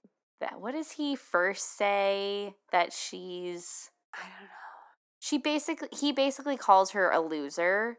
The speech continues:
Speaker 2: Yeah.
Speaker 1: via what Carrie
Speaker 2: I
Speaker 1: told
Speaker 2: know.
Speaker 1: him.
Speaker 2: That you need to get over it, like, and stop being so blah, blah, blah.
Speaker 1: Yeah. And she gets super offended and is like,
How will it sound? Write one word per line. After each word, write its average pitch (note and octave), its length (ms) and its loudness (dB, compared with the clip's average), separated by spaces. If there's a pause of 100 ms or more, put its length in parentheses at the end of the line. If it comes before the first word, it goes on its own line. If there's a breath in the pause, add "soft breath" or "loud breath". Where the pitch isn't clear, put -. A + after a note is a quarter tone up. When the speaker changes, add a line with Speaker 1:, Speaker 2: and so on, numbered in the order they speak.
(140)
Speaker 2:
Yeah. D#3+ 260 4
Speaker 1:
via D#3 600 6
what D#3+ 280 4
Carrie D3 800 -4
Speaker 2:
I G#3 120 0
Speaker 1:
told G#3 40 -8
Speaker 2:
know. F3 380 6
Speaker 1:
him. D#3 400 0
Speaker 2:
That C4+ 160 0
you C4+ 100 -4
need C#4 240 -6
to A#3+ 100 -8
get F#3+ 240 -2
over G3+ 360 0
it, F3 300 2 (240)
like, F3+ 260 -2 (120)
and G#3+ 140 -12
stop G3 360 0
being G#3+ 300 -12 (100)
so G#3+ 420 -6
blah, A3+ 140 -8
blah, G#3+ 120 -8
blah. - 220 -6 (160)
Speaker 1:
Yeah. F3+ 280 0 (260)
And E3+ 120 -6
she F3 160 -4
gets E3 180 -2
super A#3 240 -4
offended F3+ 680 0
and E3 200 -4
is D#3+ 180 -8
like, D3 400 -4